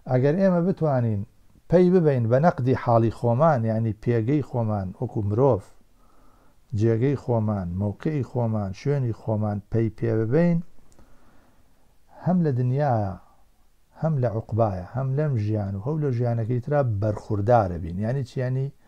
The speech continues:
ئە، خاوەن بەشە بین، بەختەوەرە بین. ئەگەر ئینسان پێگەی خۆی بزانێ، چ لە دنیایشە و چ لە ئاخیرەتیشە، یعنی، معریفەتی نەفز ئەساسە.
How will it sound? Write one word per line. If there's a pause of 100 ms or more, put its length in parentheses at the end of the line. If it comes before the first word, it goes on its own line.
(760)
ئە، (320)
خاوەن (120)
بەشە
بین، (880)
بەختەوەرە
بین. (920)
ئەگەر
ئینسان (100)
پێگەی
خۆی
بزانێ، (140)
چ (140)
لە
دنیایشە
و
چ (120)
لە
ئاخیرەتیشە، (560)
یعنی، (520)
معریفەتی
نەفز (100)
ئەساسە.